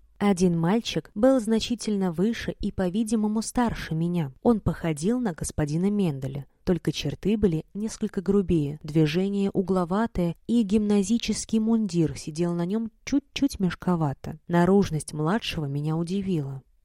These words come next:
На нем был долгополый кафтанчик, какие носили младшие ученики ремесленного училища. Ермолочка покрывала коротко остриженную голову, и по сторонам висели пейсики.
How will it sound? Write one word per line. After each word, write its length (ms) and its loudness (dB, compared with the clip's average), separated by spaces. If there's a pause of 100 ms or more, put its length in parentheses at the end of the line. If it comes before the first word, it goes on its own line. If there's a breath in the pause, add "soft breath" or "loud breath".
На 140 2
нем 320 0
был 160 6
долгополый 680 4
кафтанчик, 800 -2
какие 360 2
носили 400 0
младшие 480 2
ученики 500 0
ремесленного 640 -2
училища. 720 -2 (140)
Ермолочка 760 2
покрывала 720 -2
коротко 540 0
остриженную 640 0
голову, 560 0
и 100 0
по 140 2
сторонам 580 2
висели 460 2
пейсики. 720 -8